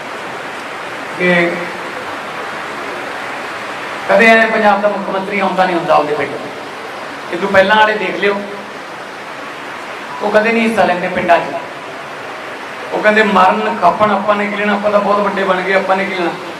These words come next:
ਪਰ ਮੈਨੂੰ ਫਿਕਰ ਇਸ ਗੱਲ ਦਾ ਹੁੰਦਾ ਕਿ ਪਿੰਡ 'ਚ ਦੁੱਖ ਸੁੱਖ ਹੋਇਆ ਤਾਂ ਮੈਂ ਉਹਦੇ ਵਿੱਚ ਹਿੱਸਾ ਲਵਾਂ।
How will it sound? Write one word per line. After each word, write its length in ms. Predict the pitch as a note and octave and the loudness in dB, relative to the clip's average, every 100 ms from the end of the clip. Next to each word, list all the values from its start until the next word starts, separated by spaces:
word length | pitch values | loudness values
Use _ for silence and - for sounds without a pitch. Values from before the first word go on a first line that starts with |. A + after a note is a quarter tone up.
| - - - - - - - - | -12 -12 -12 -12 -10 -10 -8 0
ਪਰ 120 | F#3 | 2
ਮੈਨੂੰ 280 | G3 G3+ G#3 | 4 2 2
ਫਿਕਰ 420 | F3+ E3 G3 F#3 - - - - | 2 2 4 4 2 -4 -8 -10
ਇਸ 180 | - F#3+ | -2 2
ਗੱਲ 100 | F#3 | 4
ਦਾ 140 | F#3+ | 4
ਹੁੰਦਾ 240 | F#3+ F#3 | 4 4
ਕਿ 140 | F#3+ G3 | 2 0
ਪਿੰਡ 280 | G3 F#3+ F#3 | -2 -2 -4
'ਚ 240 | F#3 F#3+ F#3+ - - - - - - - - | -4 -4 -4 -8 -10 -10 -12 -12 -12 -12 -4
ਦੁੱਖ 140 | E3 E3+ | -2 0
ਸੁੱਖ 120 | F#3+ | 0
ਹੋਇਆ 280 | F#3+ F3+ F#3 | 4 6 6
ਤਾਂ 140 | F#3+ G3 | 4 2
ਮੈਂ 160 | F3+ | 2
ਉਹਦੇ 160 | F3+ F#3 | 0 0
ਵਿੱਚ 300 | F3+ F#3 F3+ | -4 -6 -4
ਹਿੱਸਾ 480 | E3 C#3+ D3+ - E3+ | -4 -4 -4 2 2
ਲਵਾਂ। 280 | - - | 2 -4